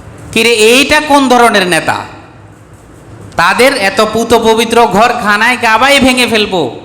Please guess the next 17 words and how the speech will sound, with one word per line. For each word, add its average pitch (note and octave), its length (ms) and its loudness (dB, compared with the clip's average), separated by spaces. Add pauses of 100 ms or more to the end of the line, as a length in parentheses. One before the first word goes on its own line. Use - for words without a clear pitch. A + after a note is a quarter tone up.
(420)
সে A#3+ 520 -2 (800)
খানায় A3+ 500 0
কাবা A3 300 2
রক্ষার B3+ 420 0
জন্য A#3 240 0
আমার G#3 260 2
কাছে G3+ 240 -2
কোনো F3 260 -2
কথা E3 300 -2
না C#3 200 0
বলে E3 380 0 (800)
সে A3 160 2
তার G#3 360 -2
উট A3 180 0
চাচ্ছে A3+ 380 -2
আমার C#3+ 240 0
কাছে।" A2+ 280 -10